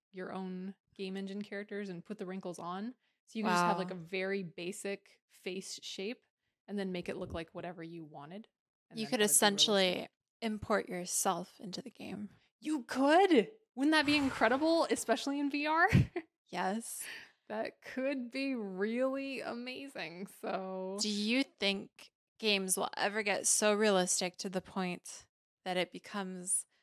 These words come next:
Speaker 2: a true simulation of real life?
Speaker 1: I do think that. I also think the more realistic that games get, the more stylized games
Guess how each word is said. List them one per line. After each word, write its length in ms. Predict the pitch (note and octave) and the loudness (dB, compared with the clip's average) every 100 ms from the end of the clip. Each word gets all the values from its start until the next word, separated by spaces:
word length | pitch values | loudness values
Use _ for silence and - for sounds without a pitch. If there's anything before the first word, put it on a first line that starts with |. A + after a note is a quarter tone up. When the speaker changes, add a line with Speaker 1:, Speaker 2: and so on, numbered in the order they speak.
| _ _ - | _ _ -10
Speaker 2:
a 60 | |
true 420 | - - - B3 A#3 | -4 -2 0 2 2
simulation 680 | - G3+ G3 F3+ F3 F#3 | 2 2 2 0 0 -2
of 140 | F3+ G3 | -4 -4
real 160 | F3+ | -6
life? 480 | - - F#3+ - - _ _ _ _ _ _ _ _ _ | -2 -2 -4 -8 -20 _ _ _ _ _ _ _ _ _
Speaker 1:
I 100 | C#4 | -8
do 340 | C4 G3+ A3 | -6 -4 -4
think 380 | G#3 - D#3 - - | -4 -10 -14 -16 -12
that. 280 | - - - _ _ - | -10 -10 -14 _ _ -6
I 120 | G3 - | -6 0
also 360 | A3+ A#3 A#3+ | 0 0 -4
think 300 | A#3 G#3+ G3 - | -4 -6 -8 -8
the 100 | F#3+ | -6
more 420 | F#3 F3+ F#3 G3 | -6 -4 -2 -2
realistic 760 | F#3 F3 E3+ E3+ - C#3 - - | -2 -4 -6 -8 -8 -10 -10 -14
that 240 | E3+ E3 E3 | -14 -14 -12
games 440 | E3+ D#3+ D3+ - - | -12 -12 -14 -16 -8
get, 400 | F3 C#3+ - - _ _ _ _ _ | -8 -8 -12 -20 _ _ _ _ _
the 80 | F#3+ | -8
more 460 | F#3 F3+ F3+ F3 E3+ | -6 -4 -2 -2 -4
stylized 960 | - - G3+ G3 G#3+ G3 E3 D#3+ D#3+ - | -6 -4 2 2 2 0 -2 -4 -10 -14
games 500 | D3+ C#3+ C#3 - | -16 -16 -18 -20